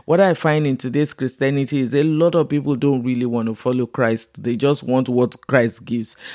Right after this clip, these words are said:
You can never really get the best out of him that way. Nobody wants to be used,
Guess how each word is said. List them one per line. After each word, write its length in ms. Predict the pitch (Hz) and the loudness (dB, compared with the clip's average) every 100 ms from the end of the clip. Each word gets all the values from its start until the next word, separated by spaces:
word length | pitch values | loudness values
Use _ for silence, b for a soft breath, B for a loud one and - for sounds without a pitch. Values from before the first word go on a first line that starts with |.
| 151 | -10
You 100 | 143 | -2
can 160 | 156 156 | 2 4
never 240 | 175 185 | 4 4
really 220 | 180 156 151 | 4 4 2
get 240 | 147 135 | 2 2
the 100 | 127 | 0
best 280 | 110 135 - | 0 -2 -2
out 220 | 123 120 | -4 -2
of 140 | 110 113 | -2 -2
him 180 | 123 117 | -2 0
that 260 | 117 - | -2 -2
way. 160 | 123 107 | -4 -2
Nobody 400 | 123 190 185 165 | 2 2 4 2
wants 320 | 139 135 127 | 2 0 -2
to 120 | - | -4
be 100 | 113 | -4
used, 560 | 113 110 120 117 - - | -2 -2 -2 -2 -6 -14